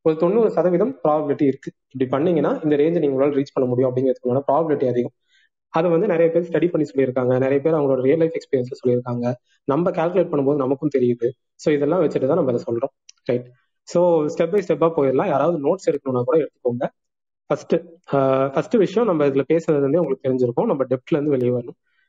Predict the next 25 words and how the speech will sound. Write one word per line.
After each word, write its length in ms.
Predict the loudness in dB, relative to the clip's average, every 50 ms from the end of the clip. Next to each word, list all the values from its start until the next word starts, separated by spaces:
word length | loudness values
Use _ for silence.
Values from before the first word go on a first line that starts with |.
| _ _ _ _ _ -2
ஆ, 360 | 0 0 0 0 0 -2 -2 -2
முதல் 300 | -2 0 2 2 2 2
ரூலே 240 | 2 2 2 2
என்னன்னா, 420 | 2 0 0 0 0 0 0 -2 -4 -8 _ _ -4 -2
காம்பவுண்டிங் 440 | -2 -2 0 0 0 0 0 0 0
உங்களுக்கு 360 | 0 0 -2 -2 -2 -2 0
ஃபேவரா 220 | 0 2 2 2
ஒர்க் 240 | 2 2 0 0 -2
ஆகணும், 260 | -2 -2 -4 -6 -8 -6 -4 -4
காம்பவுண்டிங் 340 | -2 0 0 0 0 2 0
உங்களுக்கு 300 | 0 0 -2 -4 -4 -2
against-ஆ 320 | -2 -2 -2 0 0 0
ஒர்க் 120 | 0 0 0
ஆகக்கூடாது. 380 | -2 -4 -4 -4 -6 -8 -8 -8 _ _ _ _ _ _ _
நீங்க 200 | _ 0 0 2
என்ன 360 | 2 2 2 2 2 0 0 0
போய் 220 | 2 2 2 2
இன்வெஸ்ட் 300 | 2 0 -2 -2 -2 -2
பண்ணாலுமே 500 | -2 0 0 -2 -2 0 0 0 -2 -2 -6 -10 _ _
ரெண்டு 360 | -2 0 0 2 2 2 2
இது, 240 | 2 2 0 0 0
ரெண்டு 220 | 0 0 0 0
விஷயம் 280 | 0 0 0 0 0 0
இருக்குன்னு 180 | 0 -2 -2
வச்சுக்கோங்களேன். 500 | -4 -6 -8 -10 -8 -6 -4 -2 -4 -4